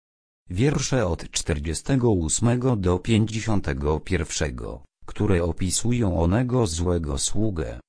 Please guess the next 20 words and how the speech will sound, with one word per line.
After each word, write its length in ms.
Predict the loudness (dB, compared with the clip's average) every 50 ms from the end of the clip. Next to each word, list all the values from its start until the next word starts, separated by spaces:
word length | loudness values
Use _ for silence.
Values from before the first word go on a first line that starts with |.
| _ _
ponieważ 640 | 0 2 4 4 4 4 2 2 0 0 -2 -2 0
następują 1000 | 0 2 2 0 0 -2 0 -2 0 0 0 0 0 0 -2 -4 -6 -8 -8 -10 -12 _ _ -20 -2
po 180 | 0 0 0
wierszach 640 | 2 0 0 0 0 0 -2 -4 -4 -4 -4 -4 -4
opisujących 1000 | -4 -2 -2 -2 0 0 0 0 2 2 2 2 2 0 0 -2 -4 -2 -2 -2
onego 380 | -2 -2 -2 -4 -4 -4 -2
sługę, 600 | -2 -2 0 2 2 2 0 -2 -4 -6 -6 -10 -14 -18 _ _ _
przeto 500 | -12 -4 -2 -2 0 0 2 2 4 4
odnoszą 680 | 2 2 2 2 2 4 2 2 0 0 2 2 2 2
się 200 | 2 2 0 2
do 140 | 2 0
kogoś, 760 | -2 0 0 0 -2 0 -4 -6 -4 -4 -4 -4 -4 -8 -12 -12 _ _ _ _
kto 260 | -10 -2 0 2 2
miał 360 | 4 4 4 4 2 2 0
przyjść 600 | -2 -4 0 2 2 2 2 0 -4 -8 -8 -6
do 180 | 0 2 2 2
władzy 500 | 2 0 0 0 2 0 0 0 0 2
nad 320 | 2 2 2 0 -2 -6
całym 560 | -10 -4 -2 0 0 2 2 4 4 4 2 0
Kościołem, 880 | 2 0 0 0 -2 -2 0 2 2 2 2 0 0 0 -2 -2